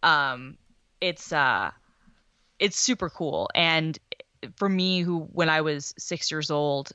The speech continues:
got my first Nintendo and loved the hell out of that thing. And, like, I kind of credit the Nintendo as my love for gadgets and computers in general. Um, almost twenty-eight years later, like, playing with it again,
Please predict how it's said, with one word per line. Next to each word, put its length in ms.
got 180
my 120
first 280
Nintendo 720
and 300
loved 300
the 80
hell 180
out 120
of 60
that 200
thing. 280
And, 120
like, 320
I 200
kind 220
of 120
credit 460
the 100
Nintendo 500
as 180
my 180
love 260
for 80
gadgets 460
and 80
computers 420
in 100
general. 520
Um, 380
almost 320
twenty-eight 360
years 180
later, 300
like, 300
playing 340
with 140
it 60
again, 520